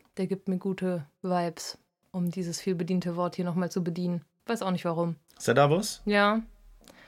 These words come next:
Speaker 1: Der wirkt mir wie jemand, also ich mag eben Leute, die, also er ist ja ganz, ganz klar unter Stannis gestellt und ihm zu Diensten,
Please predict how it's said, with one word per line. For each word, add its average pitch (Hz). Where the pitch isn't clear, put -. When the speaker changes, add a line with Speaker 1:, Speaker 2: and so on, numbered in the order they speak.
Speaker 1:
Der 190
wirkt 226
mir 208
wie 196
jemand, 202
also 175
ich -
mag 226
eben 202
Leute, 226
die, 202
also 185
er 190
ist 202
ja 208
ganz, 208
ganz 190
klar 185
unter 226
Stannis 180
gestellt 180
und 180
ihm 185
zu -
Diensten, 208